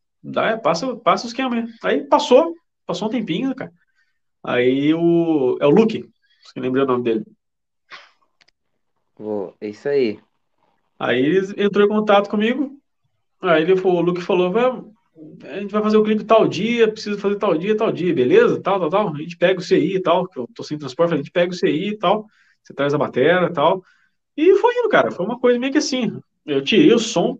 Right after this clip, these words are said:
Speaker 1: pra mim foi uma novidade, eu tirei o som meio que assim, eu tava muito cheio de trampo aqui, cara, tirei meio, meio as partes principal, né?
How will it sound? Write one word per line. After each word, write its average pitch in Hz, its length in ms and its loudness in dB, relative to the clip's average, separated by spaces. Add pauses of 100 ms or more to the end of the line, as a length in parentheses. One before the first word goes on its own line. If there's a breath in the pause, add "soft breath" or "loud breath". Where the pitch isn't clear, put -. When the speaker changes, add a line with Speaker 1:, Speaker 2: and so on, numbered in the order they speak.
(140)
Speaker 1:
pra 151 120 -2
mim 160 100 -4
foi 185 120 -2
uma 180 80 0
novidade, 180 380 4
eu 180 40 -2
tirei 160 240 0
o 180 60 0
som 165 180 -4
meio 170 180 0
que 170 80 -2
assim, 175 220 -4
eu 180 80 -4
tava 160 180 2
muito 190 140 -4
cheio 175 160 -2
de 170 60 -6
trampo 165 280 2
aqui, - 160 -8
cara, 123 200 0
tirei 147 240 -6
meio, 170 340 -4 (560)
meio 143 160 -4
as 156 100 -4
partes 156 300 2
principal, 156 440 0
né? 226 80 -2